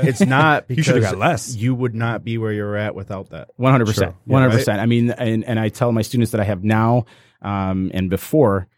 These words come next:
Speaker 3: is it's not, and it, it sounds cliche, you know, it's not about the,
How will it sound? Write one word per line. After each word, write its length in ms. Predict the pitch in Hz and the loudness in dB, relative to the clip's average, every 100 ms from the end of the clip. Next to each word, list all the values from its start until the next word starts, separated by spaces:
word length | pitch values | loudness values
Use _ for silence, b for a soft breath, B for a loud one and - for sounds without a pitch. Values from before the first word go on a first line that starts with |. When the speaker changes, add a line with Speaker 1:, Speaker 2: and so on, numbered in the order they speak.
| _ _ | _ _
Speaker 3:
is 440 | 117 110 104 98 - | 2 4 4 2 -2
it's 200 | 107 - | -4 0
not, 340 | 113 107 110 _ | 2 2 -2 _
and 100 | 110 95 | -6 -2
it, 220 | 110 95 | -2 -2
it 100 | 92 | -4
sounds 220 | 95 90 | -2 -4
cliche, 520 | - 90 - 82 76 _ | -2 -4 -2 -2 -4 _
you 100 | 90 | -4
know, 140 | 90 | -4
it's 140 | 90 107 | -4 -2
not 160 | 98 | 0
about 340 | 95 90 92 - | 0 0 0 -2
the, 260 | 90 85 | -4 -4